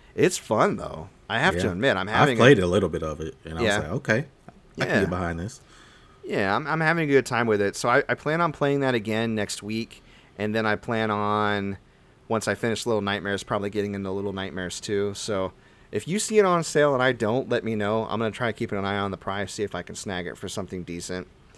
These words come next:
Speaker 2: Okay, I
Speaker 1: Because
Speaker 2: know it
Speaker 1: it
Speaker 2: was, uh, twenty bucks at GameStop, like, last week or something. It might still be.
Speaker 1: Yeah, yeah, I might, I might go ahead and pick it up then.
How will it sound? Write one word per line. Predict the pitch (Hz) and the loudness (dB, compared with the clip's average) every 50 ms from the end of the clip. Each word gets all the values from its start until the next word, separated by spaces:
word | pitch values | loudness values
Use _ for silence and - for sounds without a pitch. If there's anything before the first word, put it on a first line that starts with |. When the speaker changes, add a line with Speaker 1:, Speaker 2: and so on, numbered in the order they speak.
| - - 120 | -14 -10 -10
Speaker 2:
Okay, | 120 - 85 82 | -6 -4 -4 -2
I | 78 82 110 | 0 2 4
Speaker 1:
Because | 135 | 4
Speaker 2:
know | 156 165 | 6 8
it | 156 143 | 8 8
Speaker 1:
it | |
Speaker 2:
was, | 120 110 98 95 98 | 8 8 6 6 4
uh, | 95 90 87 82 78 - | 4 4 4 2 0 -2
twenty | - - 110 101 95 87 | -2 0 2 2 2 0
bucks | 80 80 82 85 - - | 0 0 -2 -2 -2 -4
at | 78 73 | -8 -8
GameStop, | 78 78 76 80 80 - - 71 69 65 69 67 - - | -8 -8 -8 -8 -8 -8 -8 -8 -6 -6 -6 -8 -8 -10
like, | - 69 69 - 73 - 78 | -10 -10 -10 -10 -12 -10 -10
last | 73 67 71 78 - - | -10 -8 -8 -8 -8 -8
week | 78 80 71 - | -8 -10 -10 -10
or | - - | -10 -10
something. | - 80 85 - 82 | -10 -10 -10 -10 -10
It | 80 | -10
might | 80 87 82 73 | -8 -8 -10 -8
still | - - 85 87 82 | -8 -8 -8 -8 -8
be. | - 76 78 87 - - - - - - - | -10 -12 -12 -14 -14 -18 -20 -20 -20 -14 -4
Speaker 1:
Yeah, | - 123 113 92 90 87 90 90 - - - - - - - | 0 2 2 2 2 0 -4 -6 -12 -18 -20 -20 -20 -12 -4
yeah, | 104 107 98 101 | -2 0 0 0
I | 104 | 0
might, | 107 107 107 104 - | 2 2 0 0 0
I | 73 107 | -2 -2
might | 113 110 107 98 | -2 -2 -2 -2
go | 101 104 | -2 -2
ahead | 104 101 92 | -2 -2 -4
and | 95 | -6
pick | - 110 95 - | -8 -10 -8 -6
it | 95 | -6
up | 92 90 - - | -6 -6 -6 -8
then. | 92 90 90 90 | -8 -6 -6 -8